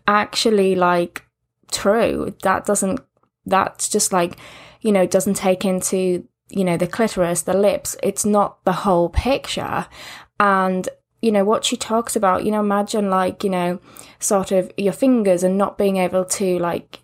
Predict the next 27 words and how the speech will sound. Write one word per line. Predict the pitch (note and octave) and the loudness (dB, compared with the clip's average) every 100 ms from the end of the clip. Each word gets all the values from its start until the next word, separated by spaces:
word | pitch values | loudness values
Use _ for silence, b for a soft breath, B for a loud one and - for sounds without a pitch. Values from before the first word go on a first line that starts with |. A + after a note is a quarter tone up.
| _ | _
you | G#3+ | -2
know, | G3 E3+ | -2 -2
say, | F3 - F3+ E3+ E3+ F#3 _ _ - | -4 -4 -4 -4 -6 -10 _ _ -6
"There's | E3+ F3 | -4 -2
your | G#3 | 0
nails," | B3+ C4 A3+ G3 F#3 - B B B B _ | 2 2 2 2 0 -2 B B B B _
and | G#3 G3+ G3 | -2 0 0
all | - A3 | 2 2
the | G#3+ | 2
different | G3 F#3+ - F#3 | 0 -2 -6 -8
parts. | F#3+ C4+ B3 G2+ - - - - | -2 2 2 0 -6 -8 -8 -2
And | A3 G#3+ G#3+ G#3 _ - _ _ _ _ _ b b b b | 0 0 -2 -4 _ -20 _ _ _ _ _ b b b b
not | A3+ A#3+ C#4 - | 2 4 4 2
knowing | B3 A#3+ A#3 A3 G#3+ | 2 4 2 2 0
your | G3 | -2
whole | - A3 G#3+ | -2 2 2
body | G3+ F#3+ F#3 | 2 2 0
and | - | -4
taking | - - G#3 - G#3 | -6 -2 -2 0 -2
into | G3+ G3+ G#3 F#3+ F#3 F#3 - | 0 -2 -2 0 0 -2 -4
account | F#3 - G3 F3+ - - | -10 -6 -4 -4 -6 -6
things | G#3+ G3+ G3 | -2 0 0
like | G3 A3+ A#3+ | 2 0 -2
your | G#3+ | -6
clitoris | - F#3 F#3 - | -6 -6 -8 -8
and | F#3+ | -10
stuff, | - - - | -6 -4 -6